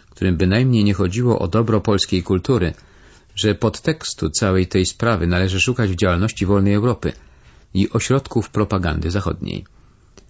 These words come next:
Dąbrowska zarzuciła Kliszce kłamstwo i stwierdziła, że nie wolno oskarżać gołosłownie, nie podając konkretnych faktów, że nie wolno kłamać, wprowadzając w błąd opinię publiczną.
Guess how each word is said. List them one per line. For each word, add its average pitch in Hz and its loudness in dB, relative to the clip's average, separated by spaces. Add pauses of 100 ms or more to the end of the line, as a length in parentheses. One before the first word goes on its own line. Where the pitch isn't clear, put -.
(520)
Dąbrowska 139 0
zarzuciła 113 0
Kliszce 117 -2
kłamstwo 90 -2 (180)
i 117 -4
stwierdziła, 104 0
że 95 2
nie 95 4
wolno 120 2
oskarżać 101 0
gołosłownie, 104 0 (300)
nie 95 2
podając 117 0
konkretnych 107 -2
faktów, - -4 (360)
że 95 2
nie 101 4
wolno 127 2
kłamać, 117 0
wprowadzając 101 0
w 87 -6
błąd 107 -2
opinię 92 0
publiczną. 76 -6